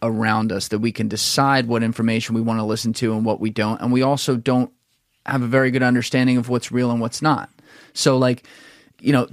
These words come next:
to be honest, when you say, like, "Oh, it's a giant propaganda campaign," you kinda have to lean towards assuming it is on everything so that you're operating from a place of, "Well, let me be skeptical on what I hear and see if I can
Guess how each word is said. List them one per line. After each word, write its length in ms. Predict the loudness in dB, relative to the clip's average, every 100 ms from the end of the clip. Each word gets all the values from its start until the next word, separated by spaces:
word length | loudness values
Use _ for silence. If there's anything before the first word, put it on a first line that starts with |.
| -6
to 80 | -2
be 120 | 0
honest, 500 | 2 2 0 -2 -8 _
when 200 | -2 2
you 80 | 4
say, 300 | 4 4 4
like, 240 | 2 0 -2 0
"Oh, 220 | 2 2
it's 140 | -2
a 60 | -4
giant 320 | -2 0 2
propaganda 520 | 0 0 0 0 0
campaign," 600 | 0 -2 0 0 2 0 -4 -20 -16 -6
you 120 | -4
kinda 360 | 0 4 4
have 260 | 4 2 2
to 100 | 2
lean 340 | 2 4 4 2
towards 320 | 2 2 0
assuming 500 | -4 0 2 2 2
it 120 | 2
is 520 | 0 -2 -4 -12 -14 _ _ -2
on 140 | 0
everything 500 | 2 -2 -4 -2 -2
so 160 | 0 0
that 120 | 0
you're 260 | 0 -2 -2
operating 480 | 0 2 4 2 2
from 160 | 0 0
a 80 | 0
place 340 | 0 0 2
of, 200 | -2 0
"Well, 120 | 0
let 160 | 2 2
me 140 | 0
be 160 | 0 0
skeptical 760 | 0 0 0 0 -2 0 2
on 140 | 2 2
what 140 | 0
I 80 | -2
hear 480 | -2 -2 0 0 -2
and 200 | -2 0
see 240 | 0 0
if 120 | 0 0
I 120 | -2
can 280 | -2 -2